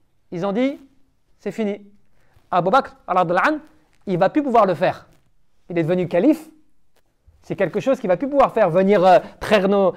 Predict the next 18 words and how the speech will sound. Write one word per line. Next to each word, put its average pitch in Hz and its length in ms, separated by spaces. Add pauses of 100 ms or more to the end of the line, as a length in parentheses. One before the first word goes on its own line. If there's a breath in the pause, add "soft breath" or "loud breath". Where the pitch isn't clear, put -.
(120 loud breath)
nos, 190 300 (180 loud breath)
nos 185 100
brebis 185 280
ou 214 40
là, 202 100
nos 190 100
vaches, - 220
c'est - 80
quelque 208 220
chose, 269 200
c'est 190 100
fini. 262 380 (540)
Il 170 40
va 170 80
plus 269 140
pouvoir 262 200
le 208 100
faire. » 165 240